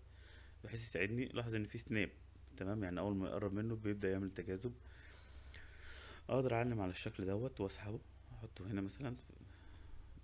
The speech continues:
تمام؟ وبرضه الصورة ديت أقدر أسحبها وأحطها بحيث إن الاتنين تعمل لهم تجاذب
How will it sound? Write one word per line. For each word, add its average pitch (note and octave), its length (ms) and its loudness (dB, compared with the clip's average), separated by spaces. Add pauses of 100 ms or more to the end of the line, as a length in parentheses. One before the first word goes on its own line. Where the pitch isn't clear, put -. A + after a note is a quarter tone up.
(140)
تمام؟ G#2+ 320 -2
وبرضه F#2+ 500 2
الصورة F2 320 0
ديت F#2 360 0
أقدر F2 520 2 (140)
أسحبها G#2 520 -4 (340)
وأحطها F2+ 1080 -4 (440)
بحيث G2 200 -4
إن F#2+ 80 4
الاتنين F#2 380 0
تعمل F2 280 0
لهم F#2 320 4 (220)
تجاذب F#2+ 360 -2